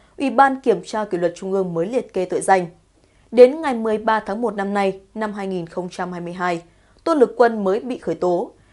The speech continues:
Điều này nghĩa là từ lúc bắt Tôn Lực Quân đến lúc khởi tố mất gần hai năm. Thêm vào đó, từ đây đến Đại hội hai mươi chỉ còn hơn nửa năm. Nhưng chúng ta vẫn chưa thấy Tập Cận Bình hạ bệ một quan chức cấp phó nhà nước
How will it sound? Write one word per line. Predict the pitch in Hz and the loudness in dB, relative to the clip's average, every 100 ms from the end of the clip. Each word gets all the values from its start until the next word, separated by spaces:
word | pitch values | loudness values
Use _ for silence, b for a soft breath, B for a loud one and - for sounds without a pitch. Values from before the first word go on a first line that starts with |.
| b b | b b
Điều | 277 | 2
này | 269 262 | 4 4
nghĩa | 247 262 | 2 0
là | 311 247 | 0 0
từ | 208 | 0
lúc | 214 277 | 0 -2
bắt | 233 320 - | -4 -8 -4
Tôn | 226 | -2
Lực | 180 - | -2 4
Quân | 196 180 - - | 4 4 -4 -6
đến | 190 196 | -2 -2
lúc | 262 330 - | -2 -6 -4
khởi | 185 | -4
tố | 160 175 190 - | 0 0 -2 -4
mất | 226 285 - | -6 -6 -8
gần | 175 180 170 | 0 0 0
hai | 180 | -6
năm. | 175 180 170 - _ _ _ _ _ _ | -2 -2 -4 -12 _ _ _ _ _ _
Thêm | - 214 | 0 2
vào | 190 | 4
đó, | 180 170 233 b b b | 4 4 0 b b b
từ | 277 262 | -2 2
đây | 262 262 | 2 2
đến | 190 190 233 | 0 -2 0
Đại | 240 | -2
hội | 220 214 | 0 -2
hai | 196 | -2
mươi | 196 208 190 190 - | -2 2 2 -2 -12
chỉ | - 214 | -6 -6
còn | - 202 196 | -4 -4 -4
hơn | 180 208 196 | -4 -6 -2
nửa | 190 160 | -2 0
năm. | 180 190 180 b b b b | 0 0 -2 b b b b
Nhưng | 320 311 | -2 -2
chúng | 285 233 | -2 -4
ta | - 262 262 | 0 2 2
vẫn | 226 269 302 | 0 -6 -4
chưa | 214 | -6
thấy | 196 175 | -2 -4
Tập | 180 190 | -2 -4
Cận | - 185 | -4 0
Bình | 180 165 - | 0 -2 -12
hạ | - 170 | -4 -2
bệ | 180 180 196 | -2 -2 -2
một | 185 175 - | -2 -4 -2
quan | 180 170 | -4 -4
chức | - 285 | -10 -6
cấp | 294 285 | -6 -2
phó | 208 180 | 0 0
nhà | 240 226 | -2 -6
nước | 170 214 311 b | 0 2 2 b